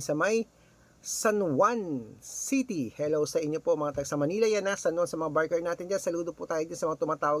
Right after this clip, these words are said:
ng paserong, "Cubao, Cubao, Cubao, Cubao. Crossing, crossing, crossing." Ganun po. "Manuela, Manuela, Manuela." Ganon.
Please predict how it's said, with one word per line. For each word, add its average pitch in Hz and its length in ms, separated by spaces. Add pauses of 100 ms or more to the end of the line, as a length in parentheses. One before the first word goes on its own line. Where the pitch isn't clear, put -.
ng 147 80
paserong, 147 400
"Cubao, 185 320
Cubao, 214 240
Cubao, 214 320
Cubao. 220 260 (300)
Crossing, 214 320
crossing, 214 320
crossing." 214 400 (240)
Ganun 139 320
po. 180 160
"Manuela, 220 480
Manuela, 220 400
Manuela." 214 480
Ganon. 143 400